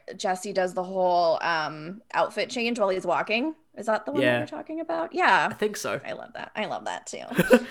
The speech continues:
Speaker 1: Um, <laughs> another
Speaker 2: It's
Speaker 1: one of
Speaker 2: just
Speaker 1: my
Speaker 2: a
Speaker 1: favorite
Speaker 2: Jesse
Speaker 1: scenes.
Speaker 2: Eisenberg love
Speaker 1: No, I
Speaker 2: fest.
Speaker 1: just think that's really cool. I love the,
Speaker 2: <laughs>
Speaker 1: like, the execution of that is so neat.
Speaker 2: Mm.
Speaker 1: Um, but yeah, so they hijack the phone's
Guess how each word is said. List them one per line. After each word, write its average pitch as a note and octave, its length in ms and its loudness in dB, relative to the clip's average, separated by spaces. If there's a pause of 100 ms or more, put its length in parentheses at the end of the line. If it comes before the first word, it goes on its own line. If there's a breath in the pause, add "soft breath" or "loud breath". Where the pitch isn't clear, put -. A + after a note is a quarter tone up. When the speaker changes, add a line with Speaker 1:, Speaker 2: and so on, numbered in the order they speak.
Speaker 1:
Um, F#3+ 220 6
<laughs> G#3+ 80 6 (140)
another C#4+ 340 12
Speaker 2:
It's - 20 12
Speaker 1:
one A#3+ 100 12
of A3+ 60 6
Speaker 2:
just B3+ 140 12
Speaker 1:
my B3+ 60 12
Speaker 2:
a A3 40 12
Speaker 1:
favorite D#3+ 120 2
Speaker 2:
Jesse F#3+ 240 12
Speaker 1:
scenes. - 40 8
Speaker 2:
Eisenberg C3+ 600 10 (440)
love C4 200 6
Speaker 1:
No, F4 120 12
I C#4+ 120 12
Speaker 2:
fest. D#4+ 140 10
Speaker 1:
just B4+ 140 6
think A#4 180 4
that's A4 160 6
really A4 460 6
cool. G#4 540 8
I C#4+ 100 8
love D4+ 240 6
the, C4+ 280 10
Speaker 2:
<laughs> - 60 10
Speaker 1:
like, C4 180 4
the - 100 2
execution C#4+ 580 0
of C#4 100 2
that G3+ 280 8
is G#3 200 0
so B3+ 260 -2
neat. B3+ 440 4 (320 soft breath)
Speaker 2:
Mm. - 80 6
Speaker 1:
Um, G#3+ 500 6 (1400)
but B3 200 8
yeah, A3 260 10
so A#3 520 8 (2250)
they A3+ 160 2
hijack A3+ 480 4
the A3+ 80 -2
phone's F#3+ 680 0